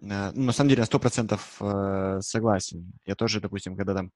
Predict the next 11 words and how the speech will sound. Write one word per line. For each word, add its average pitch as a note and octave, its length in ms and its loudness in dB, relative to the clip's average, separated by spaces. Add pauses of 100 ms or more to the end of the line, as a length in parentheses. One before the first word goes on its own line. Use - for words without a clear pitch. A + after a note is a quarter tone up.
пр-, - 140 -6
провожу G#2+ 400 0
любые G#2 240 0
свои - 200 -4
конференции, A2 520 -2
вебинары, G#2+ 340 0
либо G2+ 160 0
просто G#2+ 300 -4
знакомлюсь, D3+ 500 -4 (480)
я G#2+ 80 0
всегда D#3 520 4